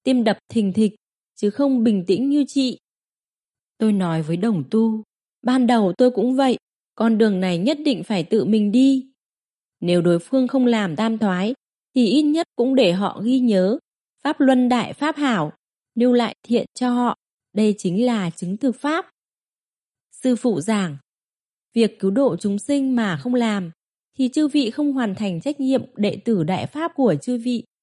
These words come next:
tu luyện của chư vị sẽ tương đương như bằng không. Bởi vì để chư vị làm đệ tử đại pháp, không phải là vì để viên mãn cá nhân của chư vị, mà là vì sứ mệnh trọng đại mang trên thân."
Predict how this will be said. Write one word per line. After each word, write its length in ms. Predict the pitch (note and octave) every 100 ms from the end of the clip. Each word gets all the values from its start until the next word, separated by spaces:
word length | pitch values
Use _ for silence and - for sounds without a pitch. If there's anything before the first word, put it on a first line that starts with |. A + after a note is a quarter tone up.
| _ _
tu 140 | C4+ C4+
luyện 320 | B3+ B3 -
của 200 | A3+ F#3+
chư 220 | D3 C4
vị 240 | B3+ C4 F#3
sẽ 140 | -
tương 300 | - D4 C#4
đương 260 | C4 C#4+ C4+
như 120 | C#4
bằng 260 | A3 G#3+ F#3+
không. 320 | C#4 C#4+ C4+ - _ _ _ _ _ _
Bởi 200 | G#3+ F#3
vì 200 | F3 G3+
để 240 | F3+ E3+ C#3+
chư 180 | C4
vị 200 | B3+ C4+
làm 320 | F3 G3 F3+ E3+
đệ 120 | - G3+
tử 160 | G3+
đại 260 | D#3 F3+ A2
pháp, 260 | C#4+ E4 G4 _ _
không 240 | _ D#4 D4
phải 240 | C#4 F#3+
là 200 | E3+ F3+
vì 200 | E3+ F#3+
để 260 | E3+ F3 C#3
viên 220 | A#3+ B3 B3
mãn 220 | C4 C#4
cá 160 | -
nhân 280 | G3 B3+ B3
của 260 | A#3+ G#3+ C#3+
chư 180 | A#3 A#3+
vị, 240 | C4 B3 - _ _ -
mà 160 | F#3+ F3+
là 220 | F3+ E3
vì 220 | F3+ D#3+
sứ 180 | - E3
mệnh 200 | G3+ A#3 -
trọng 240 | A3+ -
đại 200 | F#3 G3 -
mang 280 | A3+ B3 A#3
trên 220 | C4 A#3+
thân." 320 | B3+ B3